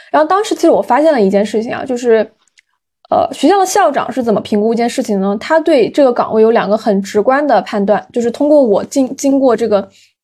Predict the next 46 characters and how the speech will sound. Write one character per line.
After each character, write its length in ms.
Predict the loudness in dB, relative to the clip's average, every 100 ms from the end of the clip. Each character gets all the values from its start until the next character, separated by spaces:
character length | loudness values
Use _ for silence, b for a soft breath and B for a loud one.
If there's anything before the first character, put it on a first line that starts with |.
| -10
呃， 140 | -4
经 140 | 0 2
过 80 | 2
很 120 | 2
多 140 | 2
轮 240 | 2 2 2
的 340 | 2 2 -4 _ _ _ _ _ _ _ _ -10
P 140 | -6
K 100 | -2
的 100 | -2
时 80 | 0
候 80 | -4
发 160 | -4
现， 240 | -8 -10 -12 b b
第 120 | -4
一， 80 | -4
他 140 | -2 -6
需 160 | -2
要 80 | -2
男 180 | -2 -4
生， 300 | -6 -8 -4
第 80 | -2
二， 140 | 0
他 100 | 0
需 140 | -2 0
要 80 | 0
名 200 | 0 -2
校。 320 | -2 -4 -8 _
名 240 | -2 0 0
校 220 | 0 0
是 120 | 0
属 160 | 0 2
于 120 | 2
就 120 | 2
是 60 | 0
说 300 | 2 0 0 -6
他 160 | -4
可 100 | -2
能 220 | 0 0
完 220 | 0 0 0
全 120 | 0
没 60 |
有 80 | 0
教 120 | 2
过 80 | 0
课， 320 | 0 -6 -8